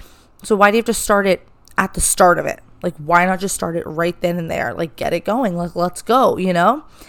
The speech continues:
And it's the same thing with resolutions. Like, why start them in the new year? Why not just start it now? And I've seen so many, uh, people on Twitter and, like, Instagram and, like, so many posts of just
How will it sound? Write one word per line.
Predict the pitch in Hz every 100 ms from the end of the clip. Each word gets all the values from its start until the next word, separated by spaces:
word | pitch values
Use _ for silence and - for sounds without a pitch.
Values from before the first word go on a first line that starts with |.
| - - -
And | 214 214 208 202 202
it's | - -
the |
same | 220 269
thing | 254 247
with | 220
resolutions. | 220 202 214 208 185
Like, | 175 170
why | 165 175 226
start | - 220 208
them | 214
in | 208
the |
new | 196 180
year? | 170 165 165 180 - - -
Why | 165 175 180
not | 190
just | 202 214
start | - 180
it | 185
now? | 240 -
And | - -
I've | 185 202 302
seen | - - 185 185 202 240 - - - - - _ _ - - _ _
so | - - 226 214 254
many, | 254 226 220 220 214 - - - _ _ -
uh, | 190 180
people | 170 226 220 208
on | 190
Twitter | - - 262 254 247 240 240 -
and, | 185 175
like, | 170 -
Instagram | 233 233 - 220 226 214 208 208 196
and, | 190
like, | 185
so | 240
many | 254 254
posts | - 190 190 -
of | - 160
just | 185 175 -